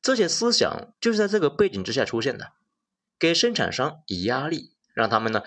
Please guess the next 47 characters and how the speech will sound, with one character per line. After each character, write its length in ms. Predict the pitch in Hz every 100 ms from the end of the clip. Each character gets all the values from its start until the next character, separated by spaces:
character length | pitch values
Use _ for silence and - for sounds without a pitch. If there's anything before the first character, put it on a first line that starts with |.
| - -
主 160 | 107
动 260 | 98 156 156 -
往 220 | - 92 98
面 280 | 180 107
包 320 | - 127 147 -
和 120 | -
蛋 360 | - - 151 120
糕 160 | 143
发 140 | 185 -
展。 180 | - - _ _ _ _ _ _ _ _
但 180 | 226 214
是 400 | 202 190 - - _
这 220 | - 208
是 120 | 175
今 300 | 160 202 214
年 240 | 147 135 156
大 160 | 190
规 160 | 151 165
模 160 | 131 156
限 220 | 214 160
电 120 | 185
的 80 | 117
原 240 | 85 87
因 160 | 120 175
吗？ 180 | 160 - _ _ _ _ _ _ - - - - -
有 140 | - 95
关 180 | 127 131
系， 280 | 135 - _ _
但 440 | - 110 92 87 -
不 120 | 95
是 120 | 92
直 180 | - 87
接 140 | 90
关 180 | 85 85
系。 220 | - - _ _ _ _ _ _ _
这 120 | 214
个 60 | 170
逻 140 | 110
辑 120 | 143
链 200 | 165 202 120
呢， 200 | 87 92
是 140 | 95
这 100 | 95
样 120 | 135
的。 140 | - - _ _ _ _ _ _ _
第 160 | 143
一， 100 | 165